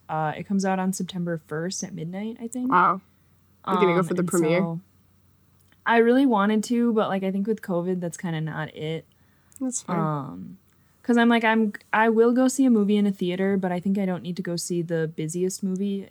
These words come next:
Speaker 1: during the busiest
Speaker 2: <laughs>
Speaker 1: theater.
Speaker 2: That's fair. I ho-,
Speaker 1: Um,
Speaker 2: I hope Simu Liu gets his, his bag.
Speaker 1: Yeah, me too. Um, but yeah, I think me and my friend are gonna go see it the following week. Um,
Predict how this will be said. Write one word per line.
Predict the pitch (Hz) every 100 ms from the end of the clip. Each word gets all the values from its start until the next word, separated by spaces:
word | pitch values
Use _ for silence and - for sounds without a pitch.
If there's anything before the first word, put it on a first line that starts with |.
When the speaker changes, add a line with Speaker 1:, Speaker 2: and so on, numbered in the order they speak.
| -
Speaker 1:
during | 170 165
the | 160
busiest | 160 170 277 - -
Speaker 2:
<laughs> |
Speaker 1:
theater. | 269 277 269 269 - _
Speaker 2:
That's | 294 269 -
fair. | 190 185 180
I | 220
ho-, | 285
Speaker 1:
Um, | 226
Speaker 2:
I | 220 311
hope | 381
Simu | 339 240 240 226 202
Liu | 208 202
gets | 208 -
his, | 190 202 - - _ -
his | 233
bag. | - 165 160 135 202 - _ _ _ _ _ _ _ _ _ _ _
Speaker 1:
Yeah, | - 190 190 165 143 117 - -
me | 196
too. | 185 151 80 85 196 _ _ _
Um, | 190 170 120 67 - -
but | 202
yeah, | 175 160
I | 160
think | 208 196
me | 185
and | 175
my | 165
friend | 160 156 151
are |
gonna | 151 147
go | 147
see | -
it | 92
the | 165
following | - 95 92 98
week. | 110 98 _ _ _ _ _ _ _ _
Um, | 190 170 151 123 82 67 -